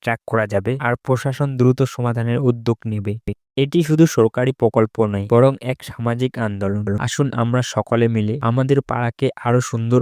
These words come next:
ও উন্নতি করি। তাই নিজের এলাকায় ক্যাম্পে যান, সমস্যার কথা জানান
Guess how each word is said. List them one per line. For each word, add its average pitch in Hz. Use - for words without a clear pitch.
ও -
উন্নতি 110
করি। 101
তাই 135
নিজের 123
এলাকায় 120
ক্যাম্পে 110
যান, 104
সমস্যার 135
কথা 123
জানান 104